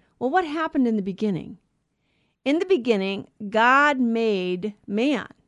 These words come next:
And how did he make man? And again, we have to go back to Genesis to look at this. And this is what Pope John Paul the Second does in his Theology of the Body. He goes back to look at that passage. Let's go back to the beginning.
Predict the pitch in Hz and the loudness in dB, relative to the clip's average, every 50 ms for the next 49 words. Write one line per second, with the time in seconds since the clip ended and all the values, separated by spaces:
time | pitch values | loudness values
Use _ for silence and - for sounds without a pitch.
0 | _ _ _ _ _ _ _ _ _ _ _ _ _ _ _ _ _ _ 233 240 | _ _ _ _ _ _ _ _ _ _ _ _ _ _ _ _ _ _ 0 2
1 | 269 262 262 320 349 381 392 381 359 330 311 285 254 262 277 320 320 - 262 196 | 2 2 2 2 2 2 2 2 2 0 0 2 2 2 0 0 -2 -4 -6 -4
2 | 175 175 185 196 220 220 254 262 240 254 269 277 262 302 320 330 330 - - 320 | -4 -6 -6 -6 -4 -2 -2 -2 0 0 0 0 0 0 -2 -4 -6 -8 -8 -8
3 | 240 254 254 254 269 294 - - 254 202 214 226 226 269 302 277 - 196 180 - | -4 -2 -2 -2 -2 -4 -4 -8 -8 -6 -6 -6 -6 -6 -8 -8 -8 -10 -10 -8
4 | - 220 233 302 - - 220 - - 175 180 165 208 208 233 277 285 - 330 330 | -10 -4 -4 -4 -4 -6 -10 -10 -10 -12 -10 -10 -8 -8 -8 -8 -10 -12 -10 -8
5 | 277 233 - - _ _ _ _ _ _ _ _ - 262 247 247 247 247 254 262 | -8 -8 -8 -10 _ _ _ _ _ _ _ _ -4 -4 -4 -2 -4 -4 -2 -2
6 | 269 277 - 285 220 196 208 202 - 262 262 - 254 - - 185 208 226 269 277 | -2 -4 -2 -4 -4 -4 -4 -6 -6 -8 -8 -8 -10 -10 -6 -4 -2 -2 -2 -2
7 | 196 - - - - - _ _ _ _ _ _ _ - 220 233 240 240 247 - | -2 -4 -8 -12 -18 -20 _ _ _ _ _ _ _ -6 -4 -2 -2 -4 -6 -6
8 | 269 247 220 214 226 254 254 233 254 240 220 196 190 196 254 294 277 214 - - | -4 -2 0 0 0 -2 -2 -4 -4 -8 -6 -6 -6 -6 -8 -8 -8 -10 -12 -16
9 | _ _ _ _ _ _ _ 285 294 311 311 320 285 285 233 262 262 285 311 349 | _ _ _ _ _ _ _ -6 2 2 2 2 2 -2 -2 0 0 2 0 0
10 | 339 _ - 302 269 240 269 330 320 - 262 - - 226 - - - 233 302 320 | -2 _ -8 -6 -4 0 0 0 0 0 -4 -2 -2 -6 -6 -6 -8 -4 -4 -4
11 | 311 - - 202 - - - _ _ _ _ _ 247 294 330 - - - 370 339 | -2 -4 -6 -8 -8 -10 -16 _ _ _ _ _ 2 2 2 2 -4 -4 -4 -4
12 | 262 240 262 254 262 294 320 330 - - - 254 254 226 233 233 202 262 294 311 | -2 0 0 2 2 0 -2 -4 -8 -8 -6 -4 -4 -4 -4 -6 -4 -4 -2 -2
13 | 247 - - | -2 -4 -6